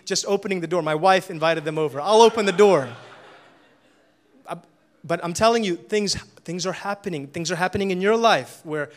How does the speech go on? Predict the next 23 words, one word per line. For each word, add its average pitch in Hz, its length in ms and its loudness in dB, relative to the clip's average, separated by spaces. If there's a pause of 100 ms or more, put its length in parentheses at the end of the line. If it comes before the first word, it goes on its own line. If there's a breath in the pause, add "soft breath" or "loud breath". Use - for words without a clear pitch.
(160 loud breath)
conversations 196 720 -2
are 165 80 -2
happening 185 380 -6
around 170 240 -4
a 156 40 -8
dinner 208 260 -2
table, 143 380 -10
where 156 100 -6
you 170 180 -6
are 170 100 -2
hearing 196 400 -2 (300 loud breath)
people 185 260 -12
share 170 300 -6
their 175 140 -4
lives. 175 720 -4
And 151 200 -14
God 165 160 -10
is 175 100 -8
changing 196 420 -6
you, 226 240 0
and 180 80 0
he's 151 120 -8
bringing 180 360 -6